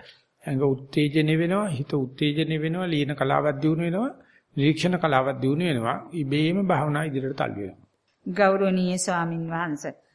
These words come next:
Speaker 2: සක්මන් භාවනාවේදී වම දකුණ ලෙස මෙනෙහි කරමින් භාවනාව ආරම්භ කළෙමි. ලනුපැදුරේ ගොරෝසු බව, පාදයේ යට වඩා සියුම් බව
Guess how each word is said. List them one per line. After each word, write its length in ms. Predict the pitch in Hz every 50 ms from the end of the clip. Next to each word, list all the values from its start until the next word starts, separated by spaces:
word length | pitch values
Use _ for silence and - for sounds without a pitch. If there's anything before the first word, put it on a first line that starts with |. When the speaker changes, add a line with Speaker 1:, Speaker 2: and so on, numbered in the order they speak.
| _ -
Speaker 2:
සක්මන් 520 | - - 220 196 - - 220 220 226 220 220 214
භාවනාවේදී 1040 | 202 202 202 196 196 196 190 190 185 185 185 185 185 190 190 185 190 208 226 233
වම 220 | 202 185 180 180 180
දකුණ 360 | 175 180 180 180 - 180 175 175
ලෙස 200 | 170 175 170 -
මෙනෙහි 380 | 190 170 175 175 175 180 185 170
කරමින් 440 | - - 165 170 170 175 180 196 196
භාවනාව 640 | 170 165 170 165 165 170 165 165 165 165 165 165 165
ආරම්භ 480 | 160 160 160 156 160 156 156 156 156 151
කළෙමි. 380 | - 180 165 156 151 147 139 254 - _ _ _ _ _ -
ලනුපැදුරේ 760 | 160 - - 175 175 - 190 175 165 175 170 170 175 170 170
ගොරෝසු 460 | 165 165 165 170 165 165 165 170 185
බව, 220 | 147 165 170 170 190 214 208
පාදයේ 540 | - 170 160 160 160 156 151 165 165 165 160 160
යට 180 | 160 160 160 -
වඩා 380 | 175 160 156 156 160 160 160 160
සියුම් 340 | 156 - - 175 180 180 185 185
බව 220 | 170 175 180 180